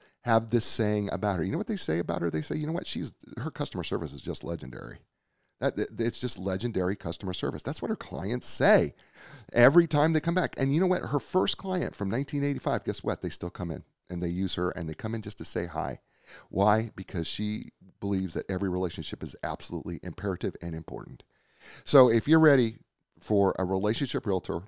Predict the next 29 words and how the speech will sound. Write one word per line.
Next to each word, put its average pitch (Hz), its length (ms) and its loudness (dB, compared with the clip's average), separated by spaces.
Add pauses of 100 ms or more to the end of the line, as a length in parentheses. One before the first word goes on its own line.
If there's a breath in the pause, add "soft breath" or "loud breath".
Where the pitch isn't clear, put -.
(220)
who 95 100 -6
can 95 140 -4
help 110 220 -4
you 101 160 -4
anywhere 123 400 0
that 113 160 0
you're 104 240 -2
at, - 300 -10 (300)
whether 90 200 -2
it's - 120 -6
selling 107 360 -2
or - 80 -6
buying, 82 440 -4
you 104 100 -4
know 104 60 -2
what? 104 160 -2
You 95 100 -4
need 95 220 -4
to 92 100 -6
really 85 260 -4
check - 260 -8
out 73 200 -2
the - 60 -20
folks - 300 -8
at - 100 -16
Linda 78 180 -8
Craft 76 320 -8
and - 80 -14
team. - 240 -14